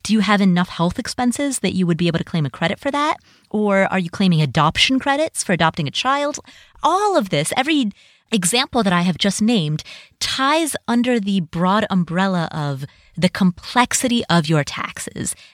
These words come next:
And that's really what's gonna determine how much your C P A is going to charge, is how complicated are your taxes?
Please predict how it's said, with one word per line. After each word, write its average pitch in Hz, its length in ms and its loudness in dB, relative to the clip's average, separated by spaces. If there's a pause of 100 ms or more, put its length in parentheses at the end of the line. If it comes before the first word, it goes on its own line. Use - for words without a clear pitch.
(100)
And 196 140 2
that's 339 320 0
really 262 180 0
what's 202 180 -2
gonna 190 180 0
determine 160 420 0
how 160 220 -2
much 156 220 -2
your - 60 -4
C 160 200 -6
P 143 160 -6
A 135 80 -2
is 139 100 -4
going 135 200 -2
to 131 40 -4
charge, 135 420 -4
is 165 120 -6 (320)
how 403 280 0
complicated 233 640 0
are 190 80 4
your 202 140 0
taxes? - 640 -4